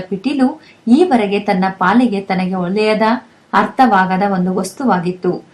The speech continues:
ಅದರ ತಂತಿ ಮೀಟಿ ಕಮಾನು ಆಡಿಸಿದಾಗಲೆಲ್ಲ ಸಂಬಂಧವೇ ಇಲ್ಲದ ರಾಗಗಳು ಹೊರಬರುತ್ತಿದ್ದವು. ಆದರೆ ಈಗ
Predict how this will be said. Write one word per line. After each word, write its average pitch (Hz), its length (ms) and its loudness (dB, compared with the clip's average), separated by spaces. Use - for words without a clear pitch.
ಅದರ 196 280 0
ತಂತಿ 220 400 0
ಮೀಟಿ 208 320 0
ಕಮಾನು 196 460 -2
ಆಡಿಸಿದಾಗಲೆಲ್ಲ 180 920 -2
ಸಂಬಂಧವೇ 220 680 4
ಇಲ್ಲದ 220 320 0
ರಾಗಗಳು 185 600 -2
ಹೊರಬರುತ್ತಿದ್ದವು. 190 1000 -2
ಆದರೆ 196 320 0
ಈಗ 233 320 4